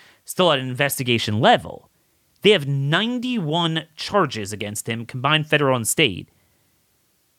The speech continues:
combined for over seven hundred years in prison or something, maximum seven hundred years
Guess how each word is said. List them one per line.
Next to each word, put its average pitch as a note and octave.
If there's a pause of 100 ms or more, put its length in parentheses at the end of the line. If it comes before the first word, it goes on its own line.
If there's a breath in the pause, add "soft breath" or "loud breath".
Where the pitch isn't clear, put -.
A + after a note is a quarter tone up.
(140)
combined E3
for D3+
over D3
seven F3
hundred D#3
years C#3+
in A#2
prison B2
or G#2
something, A2+
maximum C3
seven C3
hundred A#2
years A2+